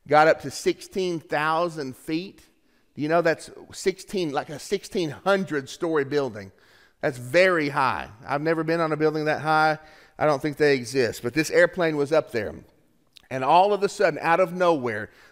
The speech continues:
the door, or, or actually a, a panel that was covering where a door should be. You know those big airplane doors? Huge doors. They kinda curve out like this. The door just <sniffs> flew off the airplane.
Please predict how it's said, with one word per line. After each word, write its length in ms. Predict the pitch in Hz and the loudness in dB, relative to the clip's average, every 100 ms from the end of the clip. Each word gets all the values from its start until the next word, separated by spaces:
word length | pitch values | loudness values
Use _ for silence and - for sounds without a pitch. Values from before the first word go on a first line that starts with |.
| - | -10
the 200 | 131 143 | 2 2
door, 600 | 120 170 196 165 123 117 | 4 6 6 6 2 0
or, 60 | |
or 220 | 120 135 123 | 0 0 0
actually 400 | - 180 - 127 | 0 -2 0 0
a, 140 | 120 123 | 0 -4
a 80 | |
panel 540 | 123 - 226 196 156 127 | -8 -8 -2 0 0 -2
that 120 | 117 | -4
was 200 | 120 - - - _ - | -4 -8 -18 -20 _ -2
covering 380 | 208 196 151 139 | 6 6 6 2
where 140 | 139 | 2
a 60 | 120 | 0
door 360 | 113 160 175 | -2 0 0
should 240 | - 170 147 | -2 -6 -2
be. 140 | 160 | -2
You 140 | 139 | -2
know 120 | 208 175 | -2 0
those 160 | 127 | 0
big 320 | 101 139 143 | -2 -4 -2
airplane 480 | 117 139 - 139 123 | -2 -4 -4 -8 -6
doors? 460 | 117 131 170 175 - _ _ | -4 -4 -4 -6 -20 _ _
Huge 480 | _ 226 240 208 - | _ -4 -2 -2 -4
doors. 260 | 151 180 202 | 0 0 0
They 100 | 131 | -2
kinda 240 | 160 151 | -4 -4
curve 380 | - - 175 170 | -4 -4 0 2
out 180 | 160 127 | 0 0
like 220 | 147 - | -6 -6
this. 300 | 151 165 - - - _ | -4 -4 -6 -20 -20 _
The 120 | 151 | -2
door 300 | 135 165 196 | 0 2 2
just 240 | 180 147 - | 2 -2 -6
<sniffs> 540 | - - - - _ | -6 -6 -6 -12 _
flew 400 | - 175 185 175 | -20 -2 2 2
off 240 | 156 151 - | 0 -4 -6
the 140 | 131 | -6
airplane. 520 | 139 - 127 107 92 | -6 -6 -10 -10 -12